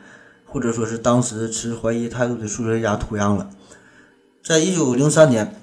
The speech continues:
丹麦数学家格兰姆，他呢是计算出了前十五个非凡，非平凡零点的具体的数值，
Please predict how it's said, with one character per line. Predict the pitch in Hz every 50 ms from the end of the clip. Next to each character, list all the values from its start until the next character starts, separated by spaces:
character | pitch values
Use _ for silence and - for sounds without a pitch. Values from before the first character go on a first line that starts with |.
| - - - _ _
丹 | - 123 117
麦 | 123 127
数 | 123 - 131
学 | 113 113 113
家 | 110 113 98 98
格 | 101 101 110
兰 | 107 107
姆， | 117 107 - - -
他 | - - 110 107
呢 | 107 110 110
是 | - 123
计 | 123 - 131 123
算 | 127 123 117
出 | 113 104
了 | 101 104 101
前 | - - - 104 110
十 | 117 - - - 131
五 | 127 120 - -
个 | - 101 98 98 98
非 | - - 120 120 120
凡， | 113 113 104 - - 110
非 | - - 123 123
平 | 120 - 117 117
凡 | 117 113 110
零 | 107 107 110
点 | 113 113 -
的 | 98 101
具 | 98 - 117
体 | 117 - -
的 | - 95
数 | 95 - - 127 113
值， | 101 95 87 85